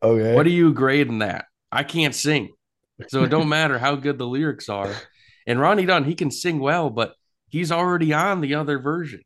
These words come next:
Speaker 2: So, I, I mean, <laughs>
Speaker 1: Uh, so you're saying they should have just put Tristan Meraz's version on the album and just cut it there?
Speaker 2: Yeah.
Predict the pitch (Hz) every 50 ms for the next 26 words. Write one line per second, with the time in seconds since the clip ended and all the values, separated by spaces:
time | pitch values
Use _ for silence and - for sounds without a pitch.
0 | _ _ _ - - 135 131 127 123 127 120 117 - - _ _ _ _ _ _
1 | - 120 110 - 131 135 135 139 131 127 117 110 - _ _ - - - - _
2 | _ - - - _ _ _ - 156 - _ - - 156 - _ - 165 160 -
3 | 196 196 165 165 - - 160 147 - 175 170 170 175 190 180 - - 190 180 175
4 | 170 165 165 160 165 - 170 165 160 151 156 151 156 - 165 160 - - 160 156
5 | 156 - 156 147 139 135 131 131 135 147 151 147 147 143 135 143 147 147 143 135
6 | 147 147 139 139 135 139 135 135 135 139 143 135 143 139 135 123 120 117 - -
7 | - 131 127 127 - 120 135 139 147 143 - _ 127 147 190 240 269 262 - 104
8 | 101